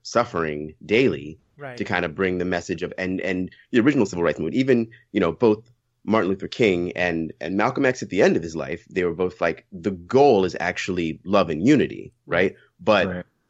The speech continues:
Speaker 1: we are talking about this because of the pain that we have suffered. And
Speaker 3: Mm-hmm.
Speaker 1: that's kind of how it happens. You know, the, the, the wounded healer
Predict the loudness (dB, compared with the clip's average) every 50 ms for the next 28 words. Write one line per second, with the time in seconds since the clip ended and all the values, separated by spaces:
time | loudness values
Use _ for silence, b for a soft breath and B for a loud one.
0 | _ _ _ _ _ _ -4 -2 2 4 6 6 6 4 4 4 0 0 0 0
1 | -2 0 0 0 0 0 -4 -6 -6 -8 -12 -12 -12 -10 -4 0 2 2 2 2
2 | -2 -8 -8 -10 -10 -4 -2 -2 -2 -2 -4 -6 -8 -8 -10 -10 -6 -4 -4 -4
3 | -4 -4 -8 -8 -6 -4 -2 0 0 0 0 -2 -6 -12 -10 -6 -2 0 0 0
4 | 0 -2 -6 -8 -4 0 0 0 0 0 -2 -2 -2 -2 -2 -2 -8 -14 -12 -10
5 | -8 -6 -4 -4 -2 -4 -4 -4 -4 -8 -8 -6 -4 -6 -4 -2 0 0 0 0
6 | -2 -6 -6 -6 -8 -8 _ _ -4 -2 0 2 2 2 0 -2